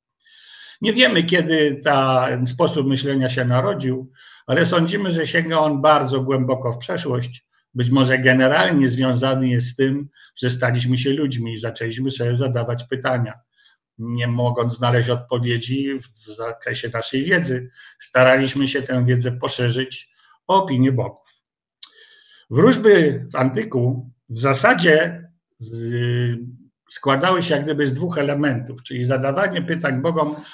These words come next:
mogło nastąpić w dwojaki sposób. Po pierwsze w taki sposób, że bogowie sami z własnej nieprzymuszonej woli, chcąc nas ostrzec,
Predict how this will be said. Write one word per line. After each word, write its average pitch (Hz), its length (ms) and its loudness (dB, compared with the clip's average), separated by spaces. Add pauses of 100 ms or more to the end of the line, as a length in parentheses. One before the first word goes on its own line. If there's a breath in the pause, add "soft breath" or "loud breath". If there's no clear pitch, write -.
(120)
mogło 139 240 0
nastąpić 131 540 -4
w 120 40 -10
dwojaki 127 420 0
sposób. 123 420 -12 (800 loud breath)
Po 131 100 0
pierwsze 208 300 2
w - 40 -2
taki 247 280 -2
sposób, 185 380 -2
że 170 120 0
bogowie 160 400 0
sami 107 580 -4 (300)
z 110 180 -14
własnej 143 420 2
nieprzymuszonej 131 800 -2
woli, 123 320 -2
chcąc 117 300 -10
nas 120 260 -10
ostrzec, - 680 -6